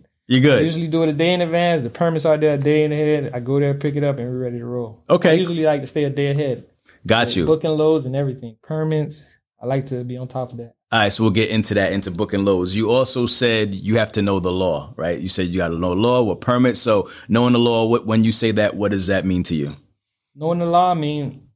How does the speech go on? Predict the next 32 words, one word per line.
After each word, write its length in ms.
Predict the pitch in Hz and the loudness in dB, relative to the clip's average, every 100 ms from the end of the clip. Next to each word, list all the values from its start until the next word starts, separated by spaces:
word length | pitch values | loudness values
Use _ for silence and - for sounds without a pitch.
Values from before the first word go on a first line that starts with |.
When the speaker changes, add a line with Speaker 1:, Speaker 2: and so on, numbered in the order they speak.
| _ _ _ _ | _ _ _ _
Speaker 2:
lo-, 300 | 151 170 175 | -4 0 0
knowing 260 | 175 208 | 2 2
the 60 | 196 | 4
law 240 | 180 185 | 4 4
meaning, 320 | 175 165 156 147 | 2 0 -2 0
like, 240 | 139 127 | 0 -2
if 60 | - _ _ _ _ _ | -8 _ _ _ _ _
you're 100 | 190 | -4
picking 240 | 196 185 | 0 2
up 100 | 170 | 2
a 40 | 156 | 2
load 340 | 156 165 160 | 4 4 4
that's, 180 | 139 131 | 0 -2
like, 280 | 135 135 - | -4 -4 -6
your 160 | 139 143 | -4 0
max 600 | 139 151 147 - - - _ _ _ _ _ _ - | 2 4 2 -2 -18 -20 _ _ _ _ _ _ -8
coming 160 | 143 135 | -2 -2
out 100 | 131 | -2
of 80 | 135 | -4
Florida, 360 | 147 147 147 143 - _ _ _ _ _ - | -2 -2 -2 -8 -16 _ _ _ _ _ -20
you 260 | 127 123 | -20 -18
can't 240 | 143 170 151 | -2 -2 2
cross 280 | 170 151 139 | 4 4 4
Georgia 380 | 151 165 131 | 4 4 4
'cause 280 | 123 123 120 - - 123 | 0 -2 -4 -10 -20 -4
Georgia 320 | 143 151 139 | 0 2 2
is 100 | 127 | -2
ten 240 | - 143 | -2 -2
thousand 420 | 135 139 127 117 113 - _ | 2 2 2 -2 -8 -14 _
less 340 | 123 147 131 | -2 0 0
than 220 | - 113 117 | -4 -14 -16
Florida. 280 | 135 123 120 | -10 -8 -8